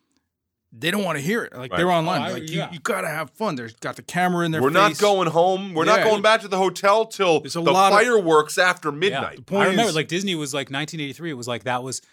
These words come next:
Speaker 3: it was, like, a one-time thing. And it was like, we were doing this, and it's like, this is our, there's no Hampton Beach this
Speaker 1: Right.
Speaker 3: year. This is
Speaker 1: Right.
Speaker 3: all Disney. This
Speaker 1: There's
Speaker 3: is all
Speaker 1: a
Speaker 3: our
Speaker 1: lot
Speaker 3: Friends
Speaker 1: of, like,
Speaker 3: Basket.
Speaker 1: when you're a kid, you don't realize this, but for the parents, there's a lot of pressure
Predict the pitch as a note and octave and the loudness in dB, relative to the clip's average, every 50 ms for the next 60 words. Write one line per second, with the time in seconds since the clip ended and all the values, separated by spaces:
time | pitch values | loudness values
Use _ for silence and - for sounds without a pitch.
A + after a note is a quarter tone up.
0 | _ _ _ - C3 C#3+ C#3+ D3 C3+ C3+ C3+ C#3 C#3+ C#3+ - D3+ C#3+ B2+ A#2 - | _ _ _ -12 -8 -4 -2 -2 -2 -2 -2 -2 -4 -2 -2 -2 -2 -2 -4 -4
1 | - F#3+ E3 A2+ F2+ F2+ G2+ G2+ G#2+ G2+ A2+ A2 - A#2+ A#2+ A#2+ A2+ G#2 G2+ B2 | -6 -6 -6 -6 -8 -14 -18 -16 -14 -12 -12 -12 -12 -12 -10 -10 -10 -10 -8 -6
2 | C#3 D#3+ E3+ D3 C3 A#2+ A2+ A2+ - - - - A#2 A2 G#2+ G#2 - A2+ G2+ - | -6 -4 -4 -4 -6 -8 -10 -8 -8 -8 -8 -10 -12 -16 -16 -14 -14 -16 -16 -18
3 | - A#2 G#2+ - C#3+ B2 B2+ B2 A#2 A2+ A2 - _ _ _ _ _ _ _ _ | -16 -14 -12 -12 -10 -8 -8 -8 -8 -8 -12 -14 _ _ _ _ _ _ _ _
4 | _ _ - A#2+ B2+ - C#3 D3+ D#3+ B2 D#3+ D3+ A#2+ - C3+ G#2+ F#3 A#3 A#3 - | _ _ -14 -12 -8 -6 -4 -4 -4 -4 -6 -6 -6 -8 -8 -6 -4 -4 -4 -6
5 | - G#2 F#2+ D#3 D#3 C#3 A2+ - - _ _ _ _ _ _ _ - C3 C3 - | -8 -6 -4 -2 -2 -2 -4 -8 -14 _ _ _ _ _ _ _ -10 -8 -6 -6
6 | - D#3 C3+ C#3+ D3+ C3 D#3+ F3 F3 F3 E3+ D3 D3+ F3+ F3 E3 D#3 B2+ A#2 - | -6 -4 -2 0 0 2 2 0 -2 -2 -4 -4 -4 -4 -2 -2 -4 -6 -6 -2
7 | C#3+ E3 E3 C#3+ D#3+ D#3 D3+ D#3+ D#3+ E3 F3 F3+ F3+ - - E3 D#3 C3 - - | -2 0 0 2 0 0 0 0 2 2 0 0 -2 -4 -4 -4 -4 -4 -6 -12
8 | _ _ _ - D3 D#3 D3+ D3 D3 D3+ D3+ D3 D3+ - - F3+ F3 F#3+ G3 F#3 | _ _ _ -10 -6 -4 -2 -2 0 0 -2 -2 -4 -4 -2 0 0 0 0 -2
9 | G3 _ _ _ _ _ _ _ _ _ _ _ - B2+ C#3 D3 D3+ C#3+ C3 C#3 | -8 _ _ _ _ _ _ _ _ _ _ _ -16 -10 -6 -4 -4 -2 -2 -4
10 | E3 F#3 D3+ A#2 G#2 G2+ G2+ E2+ - - B2+ - - C#3 A#2+ G#2+ - - D#3+ E3+ | -4 -4 -6 -8 -8 -10 -12 -14 -14 -14 -16 -14 -14 -14 -14 -12 -10 -8 -6 -6
11 | D3+ A#2 - A#2+ A2 A#2 G#2+ B2 C3 C3+ C3+ C#3+ C#3+ - _ _ - C#3 C3+ A#2 | -6 -8 -10 -12 -14 -14 -14 -12 -12 -10 -10 -8 -10 -10 _ _ -12 -10 -10 -10
12 | - - - G#2+ - - | -10 -10 -12 -12 -14 -16